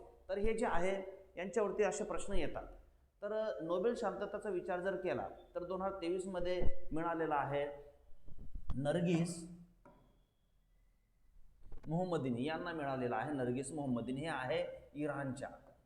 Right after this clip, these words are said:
यांना हा पुरस्कार मिळालेला आहे. कुठल्या आहे? या इराणच्या आहे. त्यानंतर बघा पुढचा प्रश्न, डॉक्टर बाबासाहेब आंबेडकरांचा भारताबाहेरील सर्वात उंच पुतळा कोठे तयार करण्यात येणार आहे? त्याच्यामध्ये अमेरिका आहे, ब्रिटन आहे, इंडोनेशिया आहे,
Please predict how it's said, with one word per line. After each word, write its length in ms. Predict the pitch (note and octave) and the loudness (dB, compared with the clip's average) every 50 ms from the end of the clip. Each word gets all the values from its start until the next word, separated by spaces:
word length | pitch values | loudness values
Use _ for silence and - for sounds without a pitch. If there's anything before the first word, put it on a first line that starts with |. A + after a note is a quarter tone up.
| _ _ _ _ _ _ _ _ - - - - _ _ _ _ _ - - | _ _ _ _ _ _ _ _ -20 -20 -20 -20 _ _ _ _ _ -18 -12
यांना 260 | C3 C3+ C#3+ D3+ D#3 D3 | -10 -10 -8 -8 -8 -6
हा 140 | C#3 D3 C#3+ | -4 -4 -4
पुरस्कार 520 | C#3 C3+ B2+ B2 A#2+ - - C3+ C#3+ E3 | -2 -2 -4 -4 -4 -4 -4 -2 -2 0
मिळालेला 460 | F#3 F3 D3+ C3+ B2 A#2 A2+ A2 A2 | 0 0 2 2 2 2 0 0 0
आहे. 100 | G#2+ A2+ | 0 0
कुठल्या 320 | A2 - A#2+ A#2 - B2 A2+ | -2 -4 -8 -6 -4 -4 -2
आहे? 200 | A2 - B2 A#2+ | 2 2 2 4
या 140 | - - - - - - - - - | 4 2 0 -2 -6 -10 -14 -10 -6
इराणच्या 440 | D#3+ E3 C3+ A2 G#2+ G#2+ A2 - G2 | -4 -4 -2 -4 -6 -8 -10 -12 -14
आहे. 180 | G2 - - - - - - - - _ _ - | -14 -16 -18 -20 -20 -20 -20 -20 -20 _ _ -6
त्यानंतर 280 | G#3 A3 A3+ G#3 B3 | -4 -4 -2 -2 -2
बघा 200 | - G3+ G3+ G#3 | 0 0 0 0
पुढचा 320 | A3+ - A3 - - G3+ D#3+ | 0 0 0 0 0 0 -2
प्रश्न, 380 | B2 - A#2 - - - G2+ F#2 - - - - - - - | -4 -4 -6 -6 -8 -10 -6 -4 -4 -2 -2 -2 0 2 4
डॉक्टर 300 | D3+ F#3+ G3 G3+ G3 F3 F#3+ | 4 4 4 4 4 4 4
बाबासाहेब 460 | F#3+ F#3 F3+ F#3 G#3+ G3+ A#3 A3 G3+ | 4 4 2 2 2 0 0 0 2
आंबेडकरांचा 720 | F#3+ F3+ F3 F3+ G3 G3 F#3 F3+ E3 F3 E3 E3 F#3+ F#3+ | 0 0 0 -2 -2 -2 0 0 0 0 0 0 0 0
भारताबाहेरील 640 | F3 D3+ C#3 C3+ - E3+ E3 D#3 D#3 D3+ D#3 D#3+ E3+ | 0 0 0 -2 -2 0 0 0 0 0 -2 -2 -4
सर्वात 400 | E3 - F3 E3+ F#3 G#3+ A3 A3 A3 | -4 -2 0 2 4 4 4 4 2
उंच 260 | G#3 G3+ G3+ G3+ A#3 | 0 0 2 4 2
पुतळा 320 | G#3+ - G3 - G#3+ G#3 G3+ | 2 2 2 0 0 0 0
कोठे 280 | - F3+ F3+ F3 F#3+ G3 G3 | 0 0 -2 -2 -2 -2 0
तयार 220 | F3 E3 E3 E3+ D#3+ | 0 2 2 0 -2
करण्यात 380 | D#3+ D#3 C#3 C#3+ D3+ D3 - | -4 -6 -4 -2 2 4 4
येणार 240 | C#3+ B2+ B2 C3+ C3 | 6 6 4 2 0
आहे? 280 | A#2 G2+ F#2+ F2+ - - - - - - - - - - - | 0 0 0 -2 -2 -4 -4 -4 -6 -6 -8 -12 -12 -10 -8
त्याच्यामध्ये 360 | - D3+ - F#3+ F#3 F#3 F#3 | -8 -6 0 2 2 4 4
अमेरिका 400 | D#3 D#3+ E3 E3+ F3 F#3 F#3 E3+ | 2 2 0 0 0 0 0 0
आहे, 260 | D3+ D3 D3+ D#3+ D#3+ D#3 | 0 0 2 2 2 2
ब्रिटन 360 | D#3+ D3+ D3 - E3+ E3 D3+ | 2 0 -2 0 -2 -2 -2
आहे, 240 | C#3 C3+ C#3+ C#3+ D3 | -2 -2 -2 -2 0
इंडोनेशिया 640 | C#3+ C#3+ C#3 C#3 D3 D3 D3 C#3+ C#3 - C#3+ B2+ | 0 0 0 0 0 0 0 -2 -4 -4 -4 -2
आहे, 220 | A#2 B2+ C#3 D#3 | -2 0 0 0